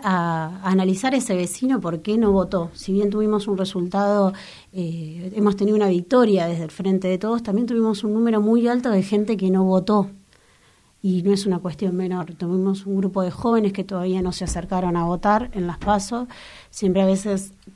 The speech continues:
pasa esta cuestión que parecen que las paso no son obligatorias y mucha gente no falta, falta votar,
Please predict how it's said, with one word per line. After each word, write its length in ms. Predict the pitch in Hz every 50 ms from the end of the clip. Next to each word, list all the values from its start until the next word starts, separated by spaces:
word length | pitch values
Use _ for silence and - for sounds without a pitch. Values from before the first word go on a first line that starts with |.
| _
pasa 340 | - 196 190 196 - 196 196
esta 240 | 196 196 - 208 180
cuestión 320 | - 196 180 - - 214 214
que 160 | 202 202 196
parecen 400 | 196 - 180 190 196 190 - 196
que 80 | 190 196
las 120 | 190 -
paso 240 | - 214 202 - 208
no 100 | 185 180
son 160 | - 214 190
obligatorias 680 | 190 190 180 180 185 180 175 214 214 214 202 196 196
y 40 | 180
mucha 240 | 175 175 165 190 180
gente 260 | - 190 180 165 185
no 100 | 180 185
falta, 540 | 175 - 233 220 214 202 202 196 220 202 196
falta 540 | 196 - - - - - 196 196 190 190 170
votar, 460 | 170 170 170 - 220 208 196 190 190